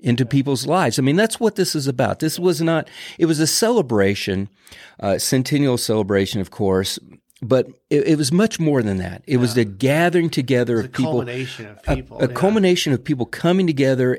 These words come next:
Speaker 1: and, uh, uh, from the marketplace who, who see the marketplace as a mission field.
Speaker 2: Yeah.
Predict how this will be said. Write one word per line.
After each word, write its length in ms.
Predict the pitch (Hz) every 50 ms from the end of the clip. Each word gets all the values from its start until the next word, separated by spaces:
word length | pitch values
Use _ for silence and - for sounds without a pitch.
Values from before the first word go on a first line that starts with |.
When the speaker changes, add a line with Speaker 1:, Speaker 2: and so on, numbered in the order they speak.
| - -
Speaker 1:
and, 300 | 127 117 110 104 101 98 - - - - - - - _ -
uh, 40 | 120
uh, 920 | 110 107 104 101 104 107 104 123 120 104 101 107 - _ _ - - - -
from 180 | - 175 185
the 80 | 190 175
marketplace 840 | 147 143 143 151 160 151 - - - - - 113 107 107 - - -
who, 260 | 135 127 127 - - - -
who 160 | 120 123 120 117
see 460 | - - - - 196 196 196 202 196
the 140 | 160 151 131
marketplace 720 | 135 143 156 170 165 - - - - - 120 117 - 135
as 100 | 127 110
a 40 | 143
mission 380 | 135 160 185 180 - - 120 104
field. 380 | - - 101 90 92 92 90 - - - -
Speaker 2:
Yeah. 80 | -